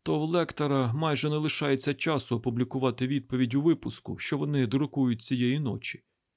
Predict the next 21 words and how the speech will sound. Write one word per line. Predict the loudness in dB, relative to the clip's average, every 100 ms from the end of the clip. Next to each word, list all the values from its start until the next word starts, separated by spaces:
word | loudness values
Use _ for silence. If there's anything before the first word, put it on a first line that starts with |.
| _ -4
навіть | 0 2 2 0 -2
якщо | -2 0 0
він | 0
замовив | 2 0 2 2 0
спецдоставку | 0 -2 -2 -2 -2 0 0 -4
того | -2 -2 -2
ж | -4
дня, | -4 0 2
як | 0
отримав | -2 -4 -2 0
листа | 0 -2 -2 -2
від | -2
зубного | -2 -2 -2 0 -2
ельфа. | -4 -8 -18 -20 _ _ _ _ _ _ _ _ _
Честер | -2 0 0 0 -2
із | 0 -2
чикагського | -4 -2 -2 -2 -2 0 2
офісу | 0 0 -2 -2 -6 _ -8
сидить | -4 0 -2 0
при | -2
базікалі | 0 0 0 -4 -8 -12